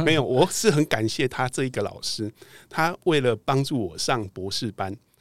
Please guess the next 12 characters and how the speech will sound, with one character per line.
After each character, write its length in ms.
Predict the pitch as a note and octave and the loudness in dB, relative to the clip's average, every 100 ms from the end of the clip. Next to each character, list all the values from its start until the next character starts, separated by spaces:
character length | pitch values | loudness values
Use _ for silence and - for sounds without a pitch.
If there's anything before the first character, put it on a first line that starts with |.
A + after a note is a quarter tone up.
| _ _ | _ _
主 160 | - G#2+ | -8 -4
动 180 | D3+ B2 | -2 -2
把 260 | - G2 - | -4 -6 -8
这 140 | - | -10
个 300 | A#2+ G#2+ - - - - - _ | -8 -8 -10 -14 -18 -20 -20 _
助 180 | - C#3 | -4 -2
教 240 | A#2+ C#3+ | 2 2
的 120 | G#2 G2 | 0 -2
工 260 | - A#2 | -2 -2
作 240 | A#2+ A2+ - | -2 -4 -6
给 240 | A#2 F2+ A#2 | -6 -4 0
我， 280 | D3 F2+ | 0 -2